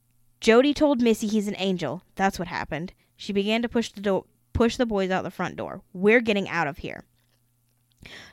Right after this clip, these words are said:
George held up his hands. "Wait a minute, will you? What do you mean he's an angel?" Kathy looked down at her daughter. "Missy, tell your father what the pig said."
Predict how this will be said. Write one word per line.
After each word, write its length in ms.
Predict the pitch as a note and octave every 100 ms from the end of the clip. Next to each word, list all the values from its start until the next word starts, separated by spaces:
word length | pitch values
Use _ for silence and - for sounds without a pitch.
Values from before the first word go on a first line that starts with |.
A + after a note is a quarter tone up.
| -
George 260 | G#3+ B3
held 180 | A#3 A3+
up 120 | G#3
his 140 | F#3+ -
hands. 260 | E3 C#3 -
"Wait 540 | F#3 F#3+ D#4 C#4 - -
a 80 | G#3+
minute, 300 | G3 F3 C3+
will 240 | F3+ F#3+
you? 320 | A#3 C#4 D4+ - - _
What 140 | - C#4+
do 60 |
you 140 | G4 F#4
mean 200 | E4+ D#4+
he's 240 | D4 B3+
an 140 | A#3+ -
angel?" 600 | G3+ B3 A3+ F3 - - _ _ _ - - _
Kathy 340 | A3 G#3+ C4
looked 140 | C4 G#3+
down 160 | G#3
at 100 | G#3+
her 100 | A3+
daughter. 320 | G#3+ F3+ D3 - -
"Missy, 460 | A#3 A#3 C#4 D4+ -
tell 160 | C#4
your 120 | B3+ C#4
father 300 | B3+ A3 G#3
what 140 | G3+
the 60 | F#3+
pig 260 | G#3+ F3
said." 300 | - C3+ F2